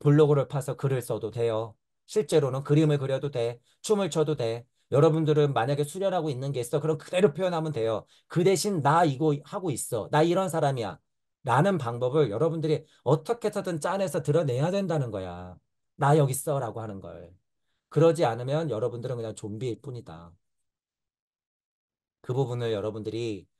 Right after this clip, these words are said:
아는 공부를 좀 해야 된다 그거예요. 아는 공부를. 앞으로는 그런 것들을 다 차단시킬 거예요. 다. 그렇기 때문에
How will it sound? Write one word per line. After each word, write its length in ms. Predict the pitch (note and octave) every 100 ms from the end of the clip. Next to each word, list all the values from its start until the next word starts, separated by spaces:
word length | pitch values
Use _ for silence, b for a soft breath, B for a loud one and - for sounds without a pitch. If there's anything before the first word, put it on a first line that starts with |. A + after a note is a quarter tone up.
| _ _ _ -
아는 420 | G2+ D3 F3+ D#3
공부를 400 | A#2+ A2 A#2 A2+
좀 160 | A#2
해야 200 | C3 F#3+
된다 320 | D3 G#2 A2 G#2+
그거예요. 640 | - G2 F#2 F2+ F2+ E2+ _ _ _
아는 280 | G2+ C3+ C3+
공부를. 440 | G#2 F#2+ F2+ F2 _ _ _ _
앞으로는 640 | - - D#3 D3 C#3+ C3+
그런 220 | - C3
것들을 340 | C#3 C#3+ C#3 C#3+
다 180 | - B2
차단시킬 720 | - E3 G3 E3+ - D#3 C#3+
거예요. 500 | G#2 G2 F#2+ F#2 F#2+ _ _ _
다. 280 | - F#2+ F2+ _ _
그렇기 300 | C3 C#3+ C#3+
때문에 440 | B2 A#2+ C3 G#2+